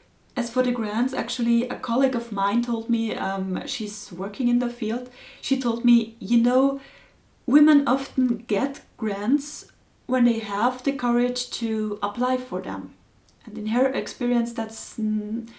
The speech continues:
often not the case. So often they don't dare it. Um, sometimes they seem to have fear or are afraid, uh, to fail.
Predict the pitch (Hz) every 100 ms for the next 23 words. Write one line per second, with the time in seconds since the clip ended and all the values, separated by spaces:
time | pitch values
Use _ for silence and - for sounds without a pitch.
0 | - - - 233 - 226 220 208 208 269
1 | 262 226 - 202 190 180 208 - 196 185
2 | 180 190 180 - - - - 208 240 240
3 | 240 240 226 226 - - 208 208 208 202
4 | 208 196 202 - - 202 202 - - -
5 | - - 226 214 214 - 196 190 190 -
6 | - - - - - _ - - - -
7 | 254 269 262 254 214 - 202 214 - 208
8 | 208 208 - 202 208 214 - 240 233 226
9 | 220